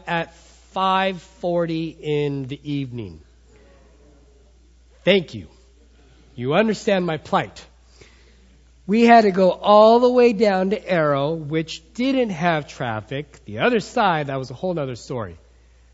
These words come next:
We had to go all the way down to Arrow, get off Arrow, and I had to give her directions 'cause thankfully enough,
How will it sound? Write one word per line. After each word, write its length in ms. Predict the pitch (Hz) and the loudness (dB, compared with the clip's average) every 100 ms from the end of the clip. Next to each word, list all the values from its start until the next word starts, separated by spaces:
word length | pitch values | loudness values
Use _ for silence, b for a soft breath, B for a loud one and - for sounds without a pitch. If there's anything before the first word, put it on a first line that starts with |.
| b - | b -12
We 100 | 123 | -6
had 60 | 156 | -4
to 80 | |
go 120 | 160 151 | -2 0
all 260 | 156 190 | 2 2
the 80 | 240 | 2
way 160 | 247 226 | 0 0
down 280 | 214 208 | 0 -2
to 100 | 220 | -4
Arrow, 500 | 165 143 135 127 131 - b b - | -4 -4 -4 -4 -6 -12 b b -10
get 240 | 113 185 | -2 0
off 280 | 226 233 220 170 | 2 0 -2 -8
Arrow, 320 | 160 151 147 | -4 -2 -2
and 120 | 147 | -4
I 100 | 156 | -6
had 380 | 135 180 190 170 | -6 -4 -6 -8
to 60 | |
give 280 | 143 139 170 | -10 -8 -8
her 100 | 160 | -8
directions 640 | 135 143 151 160 - 127 | -10 -8 -8 -8 -12 -14
'cause 240 | - 131 - _ | -12 -18 -18 _
thankfully 480 | 165 170 - 175 156 | -8 -8 -10 -10 -8
enough, 320 | 139 143 139 | -6 -8 -10